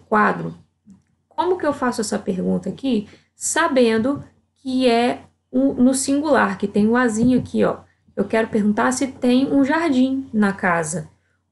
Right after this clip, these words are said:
Qual é o verbo to be que eu vou colocar aqui? O is ou o are?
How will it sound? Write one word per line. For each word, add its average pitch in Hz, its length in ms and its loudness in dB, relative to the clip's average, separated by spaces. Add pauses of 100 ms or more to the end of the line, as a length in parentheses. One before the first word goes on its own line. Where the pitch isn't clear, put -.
(140)
Qual 370 320 4
é 269 380 0 (420)
o 247 280 2
verbo 240 280 2
to 247 100 -4
be 240 140 0
que 254 60 -2
eu 240 40 2
vou 233 120 0
colocar 226 280 -2
aqui? 202 400 -6
O 190 220 0
is 339 420 0
ou 285 240 0
o 247 60 4
are? - 320 -6